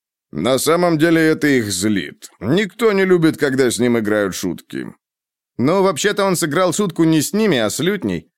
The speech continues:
ухмыляясь, вмешался Симон. Все разом уставились на него, и его улыбка несколько поувяла. "Ну как же, он ведь действительно сыграл шутку,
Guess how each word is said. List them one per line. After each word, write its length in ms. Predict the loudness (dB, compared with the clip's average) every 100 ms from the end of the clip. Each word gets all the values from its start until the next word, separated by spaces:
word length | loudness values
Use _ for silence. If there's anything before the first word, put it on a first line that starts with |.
| _ _
ухмыляясь, 640 | -4 -2 0 0 0 -2 -2
вмешался 560 | -2 -2 -2 -4 -2
Симон. 500 | -4 -2 -2 -4 -10 _ _ _ _ _ _ -8
Все 260 | 0 2
разом 340 | 2 2 2 0
уставились 560 | 0 0 2 0 0
на 100 | 0
него, 420 | 2 2 2 0 -2
и 100 | 0
его 340 | 0 2 2
улыбка 400 | 2 0 0 -2
несколько 500 | 0 -2 -4 -4 -4
поувяла. 680 | 0 0 2 0 -2 -6 -10 _ _ _ _ _ _ _ _
"Ну 360 | -6 -2 -2 0
как 280 | -2 -2 -4
же, 300 | -8 -10 -12
он 380 | -2 0 2 0
ведь 260 | 0 -2
действительно 720 | -2 -2 -2 -2 -2 0 0
сыграл 400 | 0 -2 0 0 0
шутку, 480 | 0 -2 -4 -20